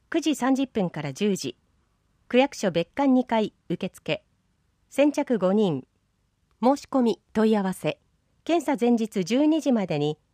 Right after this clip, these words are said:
電話か区役所本館三階三百八窓口、福祉保健課へ。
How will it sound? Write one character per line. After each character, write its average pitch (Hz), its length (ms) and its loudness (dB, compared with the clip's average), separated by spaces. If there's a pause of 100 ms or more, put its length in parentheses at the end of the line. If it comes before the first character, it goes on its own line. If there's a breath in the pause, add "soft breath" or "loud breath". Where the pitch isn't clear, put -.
(120)
電 254 260 2
話 254 100 -2
か 196 260 0 (340)
区 233 100 2
役 311 200 0
所 170 220 -4
本 254 240 0
館 254 200 -2
三 233 280 -2
階 202 260 -2 (120)
三 302 300 0
百 160 300 -4
八 165 340 -6
窓 247 240 0
口、 190 380 -8 (320)
福 - 220 -6
祉 285 180 -4
保 233 140 -4
健 220 200 -4
課 175 200 -4
へ。 151 180 -4